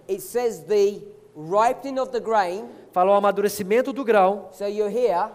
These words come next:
Speaker 2: Então você tá ali.
Speaker 1: Second step.
Speaker 2: Segunda etapa.
Speaker 1: Represents the finishing or completion of the work.
Speaker 2: Representa a terminação do trabalho da graça da, de Deus na alma.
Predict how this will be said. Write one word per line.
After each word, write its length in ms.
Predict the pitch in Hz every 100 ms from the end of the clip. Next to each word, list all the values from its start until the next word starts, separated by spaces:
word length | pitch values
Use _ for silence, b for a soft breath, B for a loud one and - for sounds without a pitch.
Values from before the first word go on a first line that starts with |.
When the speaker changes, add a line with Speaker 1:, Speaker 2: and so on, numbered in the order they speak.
| -
Speaker 2:
Então 120 | - 151
você 180 | 175 214
tá 140 | 262
ali. 300 | 269 208 220
Speaker 1:
Second 380 | - 202 220 214
step. 440 | - 220 160 -
Speaker 2:
Segunda 340 | - 151 170 220
etapa. 540 | 269 214 185 196 202 - - _ _ _ _ _ _ 143
Speaker 1:
Represents 680 | 208 220 226 180 240 240
the 120 | - 214 -
finishing 520 | 277 269 247 - 180
or 100 | 190
completion 560 | 190 208 - 233 180 214
of 100 | 220
the 80 | 220
work. 440 | 208 214 160 - B B B
Speaker 2:
Representa 580 | 190 190 220 208 233 -
a 20 |
terminação 840 | - 277 294 262 233 208 - 233
do 120 | 208 208
trabalho 680 | - 190 170 220 226 202
da 160 | 170 185
graça 400 | 190 190 190 190
da, 220 | 185 170
de 120 | 156
Deus 240 | 160 196 175
na 80 | 180
alma. 320 | 151 127 110